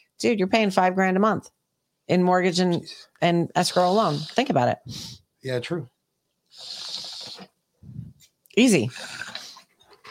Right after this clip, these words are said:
Speaker 1: So, uh, yeah, two grand a month will get you a tent on the corner of, of up Schitt's Creek and fuck, I'm fucked. <laughs>
Speaker 2: Going that way.
Speaker 1: Yeah.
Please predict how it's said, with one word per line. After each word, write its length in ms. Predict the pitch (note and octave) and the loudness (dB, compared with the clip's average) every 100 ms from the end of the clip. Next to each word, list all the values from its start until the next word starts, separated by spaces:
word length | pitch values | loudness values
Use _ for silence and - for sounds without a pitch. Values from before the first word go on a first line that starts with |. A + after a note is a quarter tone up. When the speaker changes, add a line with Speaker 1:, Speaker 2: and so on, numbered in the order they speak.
| - | -12
Speaker 1:
So, 480 | - D#3+ C#3+ C3+ B2+ | 0 6 8 8 8
uh, 400 | C3+ C3 C3 B2 B2+ - | 6 6 6 4 0 0
yeah, 320 | C#3+ C3 G#2 - - | 4 4 2 -6 -2
two 160 | F#3 | 0
grand 240 | F3+ F#3+ F3 | 2 4 4
a 40 | |
month 280 | E3+ G3 F#3+ | 4 4 2
will 220 | C#3 C3+ - | 2 2 2
get 220 | E3 D#3+ | 0 4
you 180 | D#3 C3+ - | 4 4 4
a 100 | B2+ | 0
tent 460 | - F3 E3+ D#3 | 2 2 2 2
on 140 | C#3 C#3 | 2 2
the 100 | B2 | 0
corner 380 | - D#3 D#3+ C#3 | 2 2 4 4
of, 260 | A#2 - - - - - - _ _ _ _ C3 | 2 -2 -12 -20 -20 -20 -20 _ _ _ _ -6
of 100 | - - | -6 -2
up 160 | D#3 - | 0 2
Schitt's 460 | - - F3 - | 2 4 2 0
Creek 360 | - F3+ F#3 F#3 | -2 2 2 2
and 220 | C#3 B2 | 2 2
fuck, 520 | - - - F3+ E3+ | -2 -12 2 4 4
I'm 140 | C#3+ C3 | 2 0
fucked. 520 | - E3+ B2+ - - G#3+ - - _ _ | 4 4 2 0 0 0 -4 -10 _ _
<laughs> 320 | _ A2 - | _ -20 -6
Speaker 2:
Going 260 | C#3 C3+ A#2+ | -2 0 2
that 160 | C#3 A2 | 0 -2
way. 160 | F#2 A3 | 0 4
Speaker 1:
Yeah. 440 | C4 F#3+ - | 6 6 4